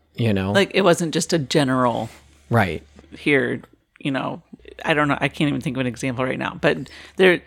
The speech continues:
Speaker 2: you, gift cards
Speaker 1: Right.
Speaker 2: are still good if there's a thought behind
Speaker 1: The
Speaker 2: it.
Speaker 1: thought behind
Speaker 2: Or even,
Speaker 1: it.
Speaker 2: I mean, it,
Speaker 1: Well, even
Speaker 2: even the
Speaker 1: for us,
Speaker 2: note
Speaker 1: and that's,
Speaker 2: with it.
Speaker 1: yes.
Speaker 2: Yeah.
Speaker 1: In that case, I would have just taken the card and the note,
Speaker 2: Yeah.
Speaker 1: honestly, like, 'cause it was just very, it was very kind.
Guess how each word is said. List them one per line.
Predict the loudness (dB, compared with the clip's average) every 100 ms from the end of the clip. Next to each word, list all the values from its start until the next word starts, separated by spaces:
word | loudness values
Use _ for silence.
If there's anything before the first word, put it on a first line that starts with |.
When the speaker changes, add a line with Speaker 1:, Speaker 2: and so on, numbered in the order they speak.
| -18 _ _
Speaker 2:
you, | -6 -4 -4 -10 -10 -2
gift | 2
cards | 6 6 4
Speaker 1:
Right. |
Speaker 2:
are | 0
still | 2 4
good | 4
if | 2
there's | 0 -4 -4 -8
a | -8
thought | -2 0 0 -2
behind | -6 -4 -4 2
Speaker 1:
The | 4
Speaker 2:
it. | 8
Speaker 1:
thought | 8 8
behind | 6 4 6 6
Speaker 2:
Or |
even, | 6 4 2
Speaker 1:
it. | 0 0
Speaker 2:
I |
mean, | 0 0
it, | -4 4
Speaker 1:
Well, | 6 8
even | 6 6
Speaker 2:
even | 4
the | 4
Speaker 1:
for | 6
us, | 6 4
Speaker 2:
note | 0
Speaker 1:
and | 2 4
that's, | 4 2
Speaker 2:
with | -6 -8
it. |
Speaker 1:
yes. | 0 2 2 -2
Speaker 2:
Yeah. | -4 0
Speaker 1:
In | 2
that | 4 2 -2 -20 -18 -18 -18 _
case, | 2 4 4 4
I | 4 6
would | 6
have | 6
just | 2 0
taken | 2 4 4
the | 4
card | 4 4 4
and | 4
the |
note, | 2 0 -2 -2
Speaker 2:
Yeah. | 4 6
Speaker 1:
honestly, | 6 4 0 -2 0
like, | 2 2 0 -18 0
'cause | 2 4
it | 4
was | 4 2
just | -2 0
very, | 2 4 2 0 -6 _ _ _
it | 2
was | 4 6
very | 6 4
kind. | 4 2 2 -4